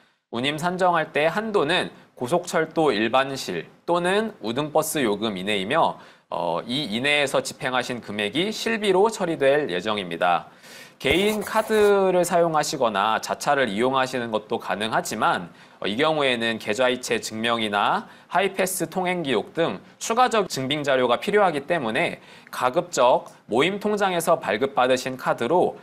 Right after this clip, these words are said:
대중교통을 이용해 주시기를 바랍니다. 급하게, 어, 고속철도 특실 등을 이용해서 지급 한도를 초과하시는 경우에는 초과 금액은 개인 부담하시면 됩니다.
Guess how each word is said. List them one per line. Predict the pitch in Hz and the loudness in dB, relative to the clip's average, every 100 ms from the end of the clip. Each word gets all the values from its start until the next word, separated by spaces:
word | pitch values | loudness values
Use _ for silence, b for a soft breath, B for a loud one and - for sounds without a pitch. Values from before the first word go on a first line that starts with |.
| - | -6
대중교통을 | 113 120 165 160 156 151 143 156 | -4 -2 -2 -2 -2 -4 0 -2
이용해 | 120 107 120 120 | 0 -2 0 -2
주시기를 | 113 110 98 98 98 160 220 | -2 -6 -6 -4 0 0 0
바랍니다. | - 98 87 82 82 82 - B B B B | 0 -2 -2 -2 -2 -2 -6 B B B B
급하게, | - 143 220 233 170 151 165 85 - | -6 -2 2 2 4 4 4 0 -6
어, | 90 90 87 - | -6 -6 -6 -6
고속철도 | 127 175 - - 151 147 147 143 | -4 -4 -4 -2 -2 0 0 0
특실 | 143 - 196 185 | -2 -2 0 2
등을 | 156 143 135 | 0 0 0
이용해서 | 101 120 135 104 160 151 82 | 0 0 0 2 4 4 2
지급 | - - 127 127 151 | -6 -2 -2 -2 -4
한도를 | 151 143 135 127 | 0 2 2 2
초과하시는 | - 208 233 214 208 175 156 | 0 4 4 4 0 -2 -4
경우에는 | 107 98 117 92 107 165 95 B B - | -4 -4 -2 -2 0 -2 -2 B B -6
초과 | 220 247 247 | 2 4 4
금액은 | 214 175 143 147 233 269 | 2 2 2 2 0 -4
개인 | - 113 131 123 | -4 0 0 -2
부담하시면 | 117 117 113 - 98 135 170 | -2 0 -2 -4 -4 -4 -4
됩니다. | 95 85 85 87 82 | -8 -6 0 0 0